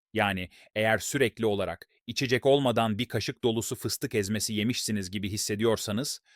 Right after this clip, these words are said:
bu bir bardak suya ihtiyaç duymaktan daha fazlası olabilir. Bu, vücudunuzun size kanınızı kontrol etmenizi söyleme şekli olabilir. Şeker.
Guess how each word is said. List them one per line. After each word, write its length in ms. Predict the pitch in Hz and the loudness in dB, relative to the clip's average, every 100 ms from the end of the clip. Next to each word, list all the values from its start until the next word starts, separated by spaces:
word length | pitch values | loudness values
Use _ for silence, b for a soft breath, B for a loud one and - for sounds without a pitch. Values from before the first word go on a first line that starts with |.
| b b - | b b -2
bu 140 | 117 | 0
bir 160 | 135 113 | 2 6
bardak 400 | 110 110 127 - | 6 6 4 2
suya 220 | 113 113 | 0 0
ihtiyaç 500 | 120 - 117 117 - | -2 0 0 2 -2
duymaktan 540 | 110 107 - 110 107 | 0 0 0 -2 0
daha 160 | 101 120 | 0 0
fazlası 480 | 110 101 98 92 101 | 0 -2 -2 -4 -2
olabilir. 500 | 95 92 85 - _ _ _ | -2 -4 -8 -12 _ _ _
Bu, 240 | 104 131 135 B B 104 | 2 2 2 B B -4
vücudunuzun 640 | 110 117 113 117 107 123 | -2 0 0 0 0 -2
size 280 | 113 113 123 | -2 0 0
kanınızı 460 | - 117 113 110 123 | 2 0 0 -2 -2
kontrol 380 | 120 107 123 | -2 0 2
etmenizi 440 | 123 - 113 107 110 | 2 0 -2 -2 -2
söyleme 380 | 120 110 113 120 | 2 4 4 0
şekli 280 | 110 - | -2 0
olabilir. 520 | 113 98 87 73 - _ _ _ _ _ | 0 0 -4 -8 -16 _ _ _ _ _
Şeker. 540 | - - - - - | -4 -2 -2 -6 -10